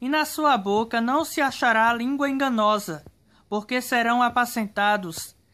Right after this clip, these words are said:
deitar-se-ão, e não haverá quem os espante. Canta, ó filha de Sião, rejubila, ó Israel,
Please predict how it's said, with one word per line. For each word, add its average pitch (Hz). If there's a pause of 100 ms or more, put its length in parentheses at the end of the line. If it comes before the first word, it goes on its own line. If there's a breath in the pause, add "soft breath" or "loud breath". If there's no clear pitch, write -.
(140)
deitar-se-ão, 214 (180 soft breath)
e 233
não 269
haverá 262
quem 240
os 262
espante. 214 (540 soft breath)
Canta, 294
ó 262
filha 285
de 277
Sião, 208 (300)
rejubila, 254
ó 269
Israel, 214